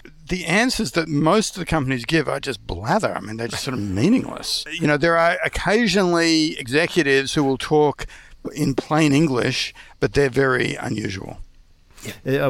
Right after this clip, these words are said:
Speaker 2: I, I wonder whether the information has been subject to the Ronald Reagan effect. Little known fact about Ronald Reagan, the first ever P R president of the United States of America,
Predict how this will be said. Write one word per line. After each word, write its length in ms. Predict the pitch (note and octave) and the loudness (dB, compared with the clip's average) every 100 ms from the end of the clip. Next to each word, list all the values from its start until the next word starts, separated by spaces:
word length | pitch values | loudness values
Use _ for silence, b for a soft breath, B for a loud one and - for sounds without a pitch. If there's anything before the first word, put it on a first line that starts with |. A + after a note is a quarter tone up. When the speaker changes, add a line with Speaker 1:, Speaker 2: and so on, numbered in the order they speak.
| C#3 | 0
Speaker 2:
I, 140 | C3+ | -2
I 40 | |
wonder 240 | C3+ D3 C#3 | 0 2 2
whether 180 | C3 B2 | 0 0
the 120 | C3 | 2
information 540 | B2 - B2 B2+ - | 0 0 -2 -2 -2
has 100 | A#2 | -4
been 160 | - A2 | -4 -4
subject 420 | - A#2+ B2 - | -4 -4 -4 -6
to 80 | - | -10
the 80 | A#2 | -6
Ronald 340 | A#2+ B2 A2 | -2 -2 -2
Reagan 300 | B2+ B2 A#2+ | -2 -2 -2
effect. 420 | G2 - G#2 - C3 | -6 -8 -8 -6 0
Little 180 | D#3 | 2
known 240 | D3+ C#3+ C3 | 2 2 0
fact 240 | - D3 | -2 -2
about 160 | B2+ A#2+ | -4 -4
Ronald 260 | B2 A#2+ | -4 -4
Reagan, 300 | B2 B2+ A#2+ | -2 -4 -4
the 60 | A2 | -8
first 360 | - D#3+ C3 - | -2 0 0 -2
ever 240 | C#3 B2+ | -6 -4
P 320 | A#2 - C#3+ C#3 | -8 -4 -2 0
R 220 | C3+ A#2+ | -2 -2
president 420 | - C3 B2 G#2 | -2 -4 -4 -8
of 80 | F#2 | -8
the 40 | |
United 280 | G#2+ G#2+ E2+ | -8 -6 -8
States 260 | - A2 - | -10 -12 -10
of 60 | |
America, 580 | A2 G#2+ G#2+ G2+ G2+ G2 | -10 -8 -8 -8 -8 -8